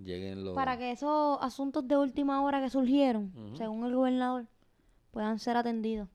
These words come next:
Speaker 2: Eh, ¿eso cómo, cómo fue que
Speaker 1: ¿Cómo
Speaker 2: llamó
Speaker 1: fue
Speaker 2: él?
Speaker 1: eso de, este,
Speaker 2: Eh,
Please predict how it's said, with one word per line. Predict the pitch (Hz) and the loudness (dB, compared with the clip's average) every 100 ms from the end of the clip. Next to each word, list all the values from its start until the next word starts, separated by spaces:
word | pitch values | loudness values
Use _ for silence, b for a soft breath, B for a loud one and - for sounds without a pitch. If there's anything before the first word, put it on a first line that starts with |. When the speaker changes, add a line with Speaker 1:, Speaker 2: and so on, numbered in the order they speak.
| _ _ | _ _
Speaker 2:
Eh, | 220 196 185 175 170 - _ - | -14 -12 -12 -14 -18 -20 _ -20
¿eso | 202 226 | -16 -12
cómo, | 240 254 - | -8 -10 -10
cómo | 240 | -14
fue | 214 247 | -12 -8
que | 254 254 | -6 -4
Speaker 1:
¿Cómo | 233 | -2
Speaker 2:
llamó | |
Speaker 1:
fue | 240 269 262 127 | -2 -2 -2 -4
Speaker 2:
él? | |
Speaker 1:
eso | 113 123 | -6 -4
de, | 127 120 | -2 -2
este, | 113 - 113 104 226 220 214 202 | -4 -6 -4 -2 -2 -4 -8 -14
Speaker 2:
Eh, | - | -18